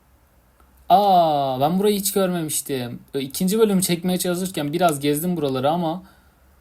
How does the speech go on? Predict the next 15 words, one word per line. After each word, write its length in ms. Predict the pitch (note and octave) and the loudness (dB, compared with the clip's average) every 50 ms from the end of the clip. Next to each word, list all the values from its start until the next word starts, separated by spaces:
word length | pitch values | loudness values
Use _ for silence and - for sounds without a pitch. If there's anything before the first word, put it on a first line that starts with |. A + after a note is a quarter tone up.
| _ _ _ _ _ _ _ _ _ _ _ _ _ _ _ _ _ _ _ _ - - | _ _ _ _ _ _ _ _ _ _ _ _ _ _ _ _ _ _ _ _ -4 0
buraları 360 | D3+ F#3+ G#3+ G#3 G3 D#3+ D#3+ | 2 2 4 4 4 4 4
ben 180 | F3+ E3+ D3 | 2 2 0
hiç 340 | B2+ - - A#2+ A2 - - | -2 -4 -2 0 0 0 2
görmemiştim. 1160 | - F#3 E3+ D#3 C#3+ C#3 C3+ B2+ B2+ B2+ - - - B2 A#2+ A#2+ A#2 A#2 A#2 A#2+ A#2 - - - _ _ _ _ _ _ _ _ _ _ _ _ _ _ _ _ _ _ _ _ _ _ _ _ _ _ _ _ - - _ _ _ _ _ _ _ _ _ _ _ _ _ _ _ _ _ _ _ _ _ _ _ _ _ _ _ _ _ _ _ _ _ _ _ _ _ _ _ _ _ _ _ _ _ _ _ _ _ _ _ _ _ _ _ _ _ _ _ _ - | 2 2 2 2 0 -2 -2 -4 -4 -6 -6 -6 -6 -4 -4 -4 -6 -6 -8 -10 -10 -14 -16 -20 _ _ _ _ _ _ _ _ _ _ _ _ _ _ _ _ _ _ _ _ _ _ _ _ _ _ _ _ -20 -20 _ _ _ _ _ _ _ _ _ _ _ _ _ _ _ _ _ _ _ _ _ _ _ _ _ _ _ _ _ _ _ _ _ _ _ _ _ _ _ _ _ _ _ _ _ _ _ _ _ _ _ _ _ _ _ _ _ _ _ _ -12
Aa, 720 | B2+ C3+ E3 G3 G#3 G#3 G3+ G3+ G3+ G3 G3 G3 F#3+ F#3+ F#3 F#3 - _ _ _ _ _ _ _ _ _ _ _ - | -10 -8 -8 -8 -8 -8 -10 -8 -8 -8 -6 -6 -8 -8 -12 -14 -16 _ _ _ _ _ _ _ _ _ _ _ -6
güzel 280 | - - E3 G3+ A3+ | -2 2 2 4 4
yapmışlar. 680 | A3+ G#3+ F#3 - D#3 C3+ - - - B2+ A#2+ A#2 A#2+ - | 4 2 0 -2 -4 -6 -6 -4 -2 0 0 0 0 -4
Tam 260 | - - F3+ F3+ E3 - | -6 -4 -4 -2 -2 -2
şey 200 | - E3 E3+ E3+ | -2 -2 -2 -2
gibi, 180 | E3 D3+ C3 | -4 -4 -4
hani 300 | B2+ C3 C3 C3 C3 C3 - | -2 -2 -2 -4 -6 -8 -8
o 120 | - C#3+ C3+ | -8 -8 -4
fantezi 460 | - D#3 D3 C#3 - D3 C3+ C#3 C#3 | -2 -2 -2 0 0 -2 0 0 2
vardır 320 | C#3+ C#3 C#3 D3+ D3+ - | 2 2 2 2 0 2
ya, 300 | G3 F3+ C#3+ C#3+ C3 - | 4 4 4 4 2 2